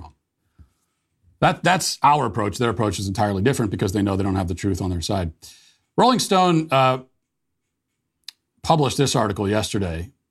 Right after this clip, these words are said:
"All week long, a culture war has been raging around country star Jason Aldean's Try That in a Small Town, a turgid power ballad wrapped around an unsubtle warning to protesters and other outsiders.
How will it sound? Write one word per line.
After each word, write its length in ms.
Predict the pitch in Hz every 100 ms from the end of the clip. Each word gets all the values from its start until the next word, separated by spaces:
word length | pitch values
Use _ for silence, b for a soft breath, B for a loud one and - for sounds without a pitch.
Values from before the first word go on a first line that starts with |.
| _ _ _ _
"All 180 | 180 262
week 200 | 254 -
long, 280 | 131 107 98
a 60 |
culture 400 | 92 - - 123
war 200 | 90 92
has 140 | 95 95
been 160 | 98
raging 400 | 101 139 107 95
around 320 | 90 92 92
country 320 | - 139 151 131
star 260 | 139 113
Jason 380 | 92 113 127 127
Aldean's 440 | 113 110 110 104
Try 360 | - - 123 143
That 160 | 135 127
in 100 | 107
a 80 |
Small 380 | 98 - 117 104
Town, 400 | 87 113 82 80
a 100 | 87
turgid 600 | 92 - 175 165 156 131 -
power 300 | 131 131 120
ballad 460 | 113 113 110 95 b b _
wrapped 380 | 98 131 131 135
around 240 | 123 123
an 140 | 113 -
unsubtle 600 | 175 208 - 185 156 127
warning 420 | 110 165 117 92
to 80 | 90
protesters 760 | 87 160 175 - 95 - 104 101
and 100 | -
other 280 | 127 127
outsiders. 680 | 113 110 - 92 82 82 -